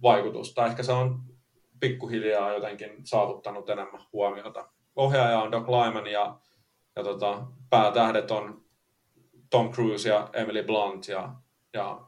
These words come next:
tää on siis käytännössä, käytännössä skifi, skifi sotaelokuva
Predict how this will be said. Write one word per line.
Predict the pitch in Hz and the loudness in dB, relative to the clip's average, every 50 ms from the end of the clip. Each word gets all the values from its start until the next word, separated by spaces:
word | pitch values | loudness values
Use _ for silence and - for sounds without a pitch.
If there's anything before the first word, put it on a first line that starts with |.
| _ - | _ -4
tää | 113 104 101 101 | 0 0 2 2
on | 101 104 104 | 0 -2 -4
siis | 113 107 101 - - | -4 -6 -6 -6 -4
käytännössä, | 113 104 104 101 104 104 104 101 - - 107 95 - - - _ _ _ _ _ _ _ _ _ _ _ _ _ _ _ _ _ _ _ _ _ - _ _ _ _ _ 131 127 | -2 -2 0 -2 -4 -6 -8 -10 -6 -4 -4 -4 -4 -6 -16 _ _ _ _ _ _ _ _ _ _ _ _ _ _ _ _ _ _ _ _ _ -20 _ _ _ _ _ -2 4
käytännössä | 139 131 131 127 123 120 120 117 - - 135 123 127 - - - | 6 6 8 8 6 4 2 -2 0 4 4 4 4 4 -4 -8
skifi, | - - - 160 147 131 139 131 127 127 127 - - - - _ _ _ - | -8 -2 0 2 2 6 6 6 6 4 2 -2 -10 -18 -20 _ _ _ -14
skifi | - - - 202 190 185 185 170 - - - | -12 0 6 6 8 10 8 6 6 4 -2
sotaelokuva | - - 170 165 160 147 147 139 135 135 131 127 127 135 120 127 123 123 123 - - - | 4 6 6 6 8 8 8 8 10 8 6 6 4 2 6 8 8 8 6 2 -6 -14